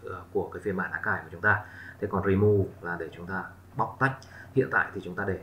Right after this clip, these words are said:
trong cái trường hợp này là Modify và chúng ta chọn Next. Đấy, thì các bạn sẽ nhìn thấy rất rõ là cái bộ Corel Draw Graphics Suite mười hai này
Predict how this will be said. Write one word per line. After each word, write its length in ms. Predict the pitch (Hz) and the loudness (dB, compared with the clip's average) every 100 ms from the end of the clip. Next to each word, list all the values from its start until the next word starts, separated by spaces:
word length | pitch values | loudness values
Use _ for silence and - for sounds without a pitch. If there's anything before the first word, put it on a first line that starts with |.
| - | -6
trong 200 | 95 92 - | -6 -4 -4
cái 100 | 95 | -4
trường 160 | 95 85 | -4 -4
hợp 200 | 85 82 | -6 -6
này 140 | 82 | -8
là 80 | 82 | -6
Modify 380 | 90 92 92 95 92 - - - - | -2 -2 2 0 0 -10 -20 -18 -8
và 100 | 82 | -6
chúng 120 | 85 | -4
ta 120 | 95 95 | -4 -4
chọn 220 | - 98 | -4 0
Next. 420 | 113 - - - - - - - - - - - - - - - | -2 -2 -8 -12 -20 -20 -20 -20 -20 -20 -20 -20 -20 -20 -20 -2
Đấy, 120 | 98 127 | 2 6
thì 240 | 113 - - - | 6 4 -6 0
các 100 | 139 | 4
bạn 160 | - - | 4 2
sẽ 120 | - | 2
nhìn 240 | 127 107 | 2 2
thấy 140 | 101 101 | 2 0
rất 140 | - | -2
rõ 420 | - 127 143 - 104 | 0 4 4 2 2
là 80 | - - | 2 2
cái 100 | 117 | 0
bộ 320 | 127 135 - | 6 6 4
Corel 300 | 120 123 120 | 4 4 4
Draw 380 | 110 123 120 120 - - - | 6 6 6 0 -8 -16 -4
Graphics 380 | 110 113 147 139 | 0 2 0 -2
Suite 420 | - 135 123 110 - - - - - - 98 - - | 0 4 4 2 -4 -16 -20 -20 -8 -2 -2 -4 -4
mười 200 | 107 104 | 4 6
hai 220 | 101 113 | 6 6
này 240 | 107 98 | 6 4